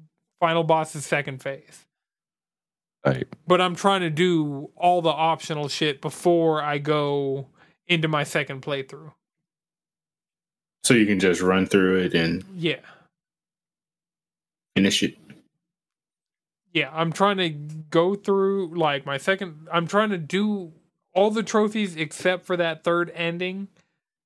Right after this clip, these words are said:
Speaker 1: Well, I'm trying to do all the trophies except the three endings before I do any ending, even though
Speaker 2: Mm-hmm.
Speaker 1: I'm totally capable of doing any of the three that I want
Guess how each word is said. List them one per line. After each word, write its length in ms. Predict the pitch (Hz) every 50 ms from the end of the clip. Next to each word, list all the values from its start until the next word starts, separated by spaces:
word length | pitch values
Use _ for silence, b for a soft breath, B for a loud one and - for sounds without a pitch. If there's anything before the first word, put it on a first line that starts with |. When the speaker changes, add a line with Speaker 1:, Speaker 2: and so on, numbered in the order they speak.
| _ _ _ _ _ _ _ _ _ _ _ _ _ _ _ _ _ _ _ _ _ _
Speaker 1:
Well, 120 | 190 196
I'm 120 | 202 202 175
trying 200 | 214 262 254 247
to 80 | 233
do 140 | 208 220 202
all 200 | 180 180 202 214
the 120 | 196 196 175
trophies 440 | - - 190 180 156 180 165 151
except 340 | 160 - - - 185 175 175 -
the 80 | 156
three 320 | 143 - 170 165 165 160 156
endings 340 | 156 151 147 151 147 139
before 340 | 139 147 143 - 170 160 151
I 80 | 147 143
do 180 | 143 143 143 139
any 340 | 156 160 160 151 143 135 139
ending, 480 | 139 139 135 131 139 131 135 139 143 - _ _ _ _ _ _ _ _
even 220 | - 180 175 185 170
though 140 | 175 170 165
Speaker 2:
Mm-hmm. 80 | 160
Speaker 1:
I'm 140 | 160 156 147
totally 420 | - - 180 180 180 175 170 160 151
capable 540 | - 170 160 151 143 147 143 143 147 143 147
of 120 | 143 139
doing 540 | 139 151 147 143 139 139 139 139 139 143 - b b b b b b b _ _
any 240 | 185 202 208 196 185
of 140 | 170 156 156
the 100 | 160 147
three 240 | - 165 156 156 151
that 140 | 151 147 143
I 80 | 143
want 380 | 143 143 147 143 139 135 135